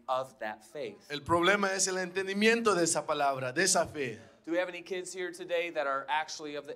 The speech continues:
Speaker 1: age of childhood? <laughs>
Speaker 2: <laughs>
Speaker 1: I had
Speaker 2: Hay
Speaker 1: adult-, I had
Speaker 2: niños
Speaker 1: adults
Speaker 2: aquí.
Speaker 1: raise their hand last service. <laughs>
Speaker 2: El último servicio había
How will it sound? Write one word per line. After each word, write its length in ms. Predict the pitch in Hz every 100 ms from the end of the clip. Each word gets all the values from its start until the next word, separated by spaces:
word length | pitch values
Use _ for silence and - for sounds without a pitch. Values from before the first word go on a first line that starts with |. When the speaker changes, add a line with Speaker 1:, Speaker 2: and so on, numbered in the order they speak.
| 147
Speaker 1:
age 220 | 151 151
of 80 | 147
childhood? 520 | 160 156 156 165 165 - - -
<laughs> 60 | - - _ _ _ _ -
Speaker 2:
<laughs> 580 | - 139 135 - -
Speaker 1:
I 80 | 147
had 260 | 156 170 165
Speaker 2:
Hay 80 | 160
Speaker 1:
adult-, 140 | 160
I 120 | 196 175
had 80 |
Speaker 2:
niños 100 | 202 220
Speaker 1:
adults 320 | 185 190 185
Speaker 2:
aquí. 60 |
Speaker 1:
raise 180 | 156 156
their 140 | 156 143
hand 240 | 147 139
last 260 | 123 123 -
service. 540 | 120 110 107 117 -
<laughs> 40 | -
Speaker 2:
El 200 | - 147
último 340 | 160 175 175
servicio 460 | 170 170 180 185 185
había 240 | 165 170